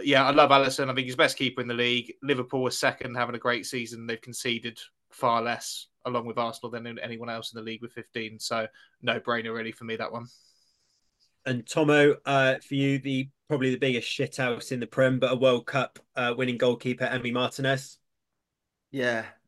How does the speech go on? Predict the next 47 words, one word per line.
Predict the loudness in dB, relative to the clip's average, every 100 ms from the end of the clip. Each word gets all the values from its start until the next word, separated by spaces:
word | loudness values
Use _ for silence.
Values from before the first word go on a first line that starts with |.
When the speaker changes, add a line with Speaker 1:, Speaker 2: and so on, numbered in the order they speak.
| -4
Speaker 3:
look, | 0 2 2 4
I, | 4
I | 6
don't | 6 2
really | 2 2
like | 2 2 0
him, | -6
to | -6 -2
be |
honest. | 0 0 -4 -4
I | 2
don't | 2 2
really | 0 0
like | -2 -4
his | -8
shenanigans, | -4 -2 -2 -2 -2 -2 -6
but, | 0 2 2 0 _ -20 -20 -8
and | -4 -2 -4
it's | -4 0
hard | 4 4 4
to | -2
disagree | -2 -4 -4 -2 0
with | 0 0
anything | -2 -4 -2
Laura | -2 -2
just | -6 -4
said, | -2 -4
to | -4
be |
honest, | -6 -6 -10
'cause | -6 -6 -6 -14 -20 _
Alisson | -2 -2 -2 -4
is | -4
the | -4
best | -6 -2
goalkeeper | -2 -2 -4 -6 -4 -4
in | -4 -6
the, | -8 -10 _ -20 -20 -20 _ _ -4
in | 2
the | 4
league. | 4 2
But | 2 2
I'm | 0
just, | -2 -6 -14 _ _ _ _ _ _ 0
I | 0
just | 0 0
think | 2 2 -2